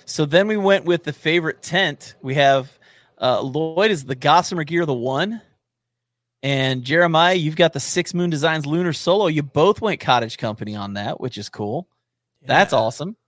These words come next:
Speaker 1: This is where it goes off the rails for Jeremiah a little bit. Uh,
Speaker 2: Uh-oh.
Speaker 1: quilt or sleeping bag? We got the Enlightened Equipment Revelation quilt, which, is it a twenty degree?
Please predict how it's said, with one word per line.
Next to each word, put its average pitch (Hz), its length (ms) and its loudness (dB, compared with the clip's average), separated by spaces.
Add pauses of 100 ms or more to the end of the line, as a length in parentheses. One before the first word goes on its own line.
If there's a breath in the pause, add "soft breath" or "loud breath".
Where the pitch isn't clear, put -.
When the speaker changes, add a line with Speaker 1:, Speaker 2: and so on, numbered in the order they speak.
(640 soft breath)
Speaker 1:
This 170 340 4
is 254 160 -4
where 185 540 0
it 143 140 -4
goes 165 240 -2
off 170 160 6
the 165 80 -4
rails 147 260 0
for 135 120 -12
Jeremiah 143 520 0
a - 20 -4
little 107 200 -8
bit. 127 280 -6 (440)
Uh, 139 300 4
Speaker 2:
Uh-oh. - 60 -12
Speaker 1:
quilt 226 420 4
or 185 120 4
sleeping 190 540 -2
bag? 113 420 0 (220)
We 135 100 -8
got 170 220 4
the 165 180 -4 (320)
Enlightened 180 500 4
Equipment 180 440 0
Revelation 160 680 2
quilt, - 360 -4 (400)
which, 151 240 0
is 175 160 0
it 165 80 2
a 143 40 -6
twenty 202 340 2
degree? 240 360 -2